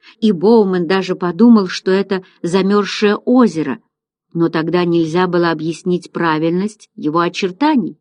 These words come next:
необыкновенно похожих на искусственные. Однако сейчас, на подходе к Сатурну, некогда было особенно пристально изучать Епет. Стремительно приближались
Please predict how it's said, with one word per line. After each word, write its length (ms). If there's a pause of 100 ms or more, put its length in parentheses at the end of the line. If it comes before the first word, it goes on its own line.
(440)
необыкновенно 760
похожих 580
на 140
искусственные. 920 (1120)
Однако 500
сейчас, 680
на 100
подходе 560
к 80
Сатурну, 720 (460)
некогда 600
было 380 (320)
особенно 600
пристально 580
изучать 540
Епет. 480 (520)
Стремительно 800
приближались 800